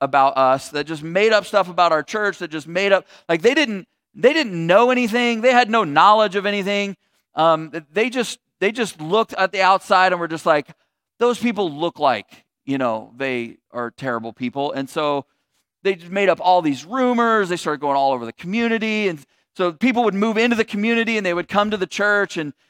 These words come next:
and, and <clears throat> they came to this gathering and,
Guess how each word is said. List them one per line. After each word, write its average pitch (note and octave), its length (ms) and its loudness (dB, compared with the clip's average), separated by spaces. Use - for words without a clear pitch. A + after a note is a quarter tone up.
and, E3+ 640 -2
and E3 380 -8
<clears throat> - 340 -20
they E3+ 140 -2
came G3 260 -2
to F#3+ 80 -2
this E3+ 160 0
gathering F3 600 2
and, C#3+ 160 -4